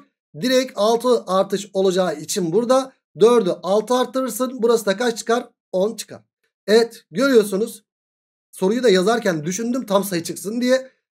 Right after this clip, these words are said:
Ama çok kolay bir şey değil mi? Hani oran orantı yöntemiyle rahat bir şekilde ulaşıyorsun. Aklında kalmadı mı? Bence kaldı. Yoruma yaz bakalım. Kaldı mı kalmadı mı? Bir videoyu da beğenmeyi de unutma bu arada.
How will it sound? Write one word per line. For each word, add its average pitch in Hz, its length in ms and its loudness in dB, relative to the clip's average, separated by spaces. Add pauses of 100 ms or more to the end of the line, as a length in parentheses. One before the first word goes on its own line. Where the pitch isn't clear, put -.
(320)
Ama 214 420 -2 (280)
çok 269 220 0
kolay 247 240 4
bir 226 60 -6
şey 240 180 -4
değil 247 120 -2
mi? 123 240 -8 (200)
Hani 196 160 -2
oran 262 280 4
orantı 262 340 2
yöntemiyle 240 640 2
rahat 247 280 -2
bir 202 40 -12
şekilde 220 260 -4
ulaşıyorsun. 190 600 0 (240)
Aklında 226 380 0
kalmadı 247 360 2
mı? 220 200 -2
Bence 190 560 2
kaldı. 240 540 2 (220)
Yoruma 190 320 2
yaz 180 220 0
bakalım. 120 300 -10
Kaldı 139 260 -6
mı - 80 -12
kalmadı 120 340 -12
mı? 92 160 -20 (560)
Bir 247 240 -2
videoyu 185 400 0
da 160 100 -2
beğenmeyi 147 320 -2
de 165 40 -6
unutma 131 320 -8
bu 107 100 -14
arada. 104 180 -18